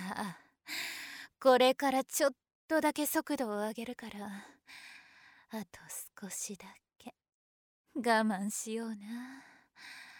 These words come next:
うん。ふわふわ。うん。あ。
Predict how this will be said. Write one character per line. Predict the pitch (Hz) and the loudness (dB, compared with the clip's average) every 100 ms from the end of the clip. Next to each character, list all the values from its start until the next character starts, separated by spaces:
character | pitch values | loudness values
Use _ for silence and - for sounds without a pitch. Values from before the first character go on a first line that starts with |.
| - - - - - - | -20 -20 -20 -18 -12 -6
う | 262 | -6
ん。 | 233 _ _ _ _ _ 381 392 359 294 285 269 - - - - - - - - - - | -6 _ _ _ _ _ -2 0 0 0 -4 -8 -14 -18 -16 -14 -14 -16 -18 -20 -20 -14
ふ | - 226 - 208 | -10 -8 -8 -10
わ | 190 - _ - | -10 -14 _ -10
ふ | 262 | -8
わ。 | 247 - 254 _ _ _ _ 311 | -8 -10 -12 _ _ _ _ -4
う | |
ん。 | 269 269 - - - - - _ _ _ - 339 | -2 -4 -12 -14 -12 -12 -14 _ _ _ 0 0
あ。 | 285 | 0